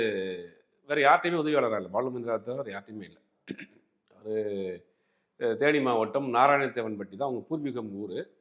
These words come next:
அதற்கு பிறகு கொஞ்சம் வேலை நிமித்தமாக பெரிய இடத்துக்கு வர்றாங்க. அதுக்கு பிறகு அவங்க அப்பா வந்து ஒரு பேங்க்ல ஒர்க் பண்றாரு.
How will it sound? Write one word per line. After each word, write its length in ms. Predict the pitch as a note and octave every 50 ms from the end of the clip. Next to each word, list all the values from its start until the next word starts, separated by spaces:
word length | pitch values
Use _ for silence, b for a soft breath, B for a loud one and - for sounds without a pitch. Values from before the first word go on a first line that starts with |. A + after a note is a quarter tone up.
| _ -
அதற்கு 240 | C3+ D3 D3 C#3+
பிறகு 180 | D3 F3 G3 F3+
கொஞ்சம் 200 | E3 D#3+ D#3+ D3+
வேலை 200 | C#3+ D3+ D#3 D3+
நிமித்தமாக 500 | C#3+ C#3+ C#3 C3+ C3+ B2+ B2 A#2+ C3 D3+
பெரிய 240 | - - C3 C#3+ C#3
இடத்துக்கு 240 | C3+ B2+ C3 B2 A#2
வர்றாங்க. 260 | G#2+ G#2+ G#2+ A2+ E3
அதுக்கு 240 | F#3+ F3 D3+ C3+ C3
பிறகு 200 | D#3+ D3+ C3+ A#2+
அவங்க 40 |
அப்பா 180 | A#2+ B2 - G#3+
வந்து 160 | F3+ E3+ F3+
ஒரு 100 | E3+ C#3
பேங்க்ல 380 | A2 B2+ C#3 D#3+ D#3 D3 C3 A2
ஒர்க் 180 | G#2 - -
பண்றாரு. 240 | A#2 G2+ - F2+ -